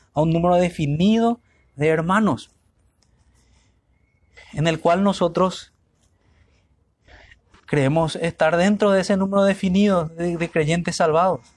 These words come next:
Y nos examinamos cada día viendo esos frutos que dice la palabra que tienen los que son suyos. Pero esa es la respuesta. El Señor no va a venir antes de que se complete el número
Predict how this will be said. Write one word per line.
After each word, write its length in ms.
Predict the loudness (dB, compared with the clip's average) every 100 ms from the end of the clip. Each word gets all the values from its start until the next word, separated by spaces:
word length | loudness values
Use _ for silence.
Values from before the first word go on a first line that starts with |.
| _ _ _ _ -4
Y 80 |
nos 120 | -2 -2
examinamos 760 | -2 -2 0 0 2 0 0
cada 240 | 2 2
día 220 | 2 2 2
viendo 300 | 0 0 -2
esos 220 | -2 -6
frutos 480 | -6 -4 -2 -2 -4
que 120 | -2
dice 220 | -4 -2
la 120 | -2
palabra 360 | 0 0 2 0
que 120 | -4
tienen 420 | -4 -2 -2 -6 _ _ _
los 100 | -6
que 120 | -4 -2
son 180 | -2
suyos. 480 | 0 0 0 -2 -6 _ _ _ _ _ _ -4
Pero 140 | 0
esa 140 | 2 2
es 40 |
la 60 | 2
respuesta. 640 | 0 0 -2 -2 -6 -6 _ _ -6
El 120 | -2
Señor 520 | 0 2 2 0 -2 _ _ _ _ _ _ -6
no 300 | 0 2 2
va 80 | 2
a 40 |
venir 380 | 2 0 -2 -6 -14 _ _ _ _ _ -2
antes 600 | 0 0 -2 -4 -6 -14 _ _ _
de 120 | -4
que 100 | -2
se 120 | -2 0
complete 760 | 0 0 0 0 -2 -4 -2
el 240 | -2 -2 0
número 500 | 2 2 2 0